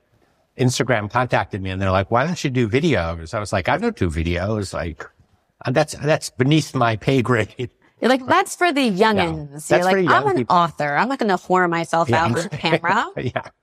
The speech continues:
Speaker 1: And I'm
Speaker 2: Fast forward.
Speaker 1: Yeah. And I'm, like, lying on the couch, like, "Romain, what do I do?" <laughs> But I actually liked, I was the one who liked the confinement 'cause I was like, "You know what? I'm watching Netflix. I'm getting to watch all those series and I'm gonna go to bed at nine o'clock."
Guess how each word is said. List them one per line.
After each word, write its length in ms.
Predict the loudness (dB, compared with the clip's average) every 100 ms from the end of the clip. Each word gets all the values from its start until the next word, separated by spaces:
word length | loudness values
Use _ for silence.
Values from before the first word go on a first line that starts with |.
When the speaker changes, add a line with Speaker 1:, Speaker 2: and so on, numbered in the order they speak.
| _ -2
Speaker 1:
And 100 | 2
I'm 60 | 2
Speaker 2:
Fast 240 | 2 -4
forward. 460 | 0 2 4 2 2
Speaker 1:
Yeah. 160 | 2 2
And 80 |
I'm, 80 | 0
like, 160 | 0 2
lying 300 | 2 2 0
on 100 | -2
the 80 | 0
couch, 320 | 2 2 2
like, 180 | -2 0
"Romain, 460 | 0 2 2 2
what 120 | 0
do 100 | 0
I 100 | 0
do?" 560 | 0 0 0 0 0 0
<laughs> 720 | -2 -6 -10 _ _ _ _
But 100 | 0
I 80 | 2
actually 280 | 2 0 -2
liked, 280 | 0 -2 0
I 60 |
was 160 | -2 -2
the 100 | -4
one 220 | -4 -4
who 120 | -4
liked 320 | -4 -4 -6 -6
the 80 | -8
confinement 800 | -6 -6 -6 -6 -8 -10 -14 -20 _ _ _ _
'cause 100 | -2
I 100 | 0
was 180 | 0 0
like, 220 | 0 0 -2
"You 40 |
know 120 | -2
what? 140 | -4 0
I'm 100 | 2
watching 340 | 2 0 -2
Netflix. 760 | -2 -4 -4 -8 -8 -16 -16 -20 _ -6
I'm 120 | -2
getting 340 | 0 -2 -4
to 120 | -6 -4
watch 260 | -2 -2
all 180 | 0 2
those 200 | 2 -2
series 600 | -2 -2 -2 -6 -8 -14 _ _ _ _ _ _ -4
and 80 | 0
I'm 80 | 0
gonna 180 | 0
go 140 | 0 0
to 80 | 2
bed 200 | 0 0
at 120 | 0
nine 260 | 0 0 -2
o'clock." 580 | 0 0 0 -4 -16